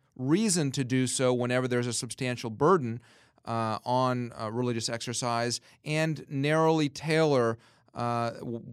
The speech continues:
the, the, uh, the law, the restrictions, the regulations that they apply. Here, uh, Hobby Lobby, uh, Conestoga Wood, these other companies are saying, "Our religious beliefs are burdened. You can avoid burdening them by either granting us an exception and then setting up separate clinics or what have you for,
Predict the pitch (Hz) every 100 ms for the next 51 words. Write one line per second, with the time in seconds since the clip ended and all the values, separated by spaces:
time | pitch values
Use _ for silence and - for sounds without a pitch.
0 | - - 127 123 127 123 117 113 110 _
1 | - - 120 117 117 110 113 117 120 -
2 | 139 123 127 113 113 117 117 117 113 110
3 | 120 113 101 110 - 110 107 - 170 131
4 | 92 - - - - 180 180 160 143 147
5 | _ _ - 117 113 123 139 139 135 127
6 | 123 120 120 120 127 107 107 104 101 95
7 | 127 117 - 117 110 113 117 113 110 117
8 | 113 123 107 113 110 107 104 117 110 110
9 | 107 - _ _ - 123 131 123 127 117
10 | 113 117 117 113 110 110 151 156 151 139
11 | - _ - 123 120 127 117 117 127 147
12 | 127 131 127 131 127 120 110 110 85 113
13 | 110 104 113 107 107 104 107 104 - 131
14 | - 127 117 110 95 107 104 104 101 -
15 | 117 110 107 - - 113 110 110 - -
16 | 135 123 - - 104 104 127 107 110 107
17 | 107 107 - 107 101 104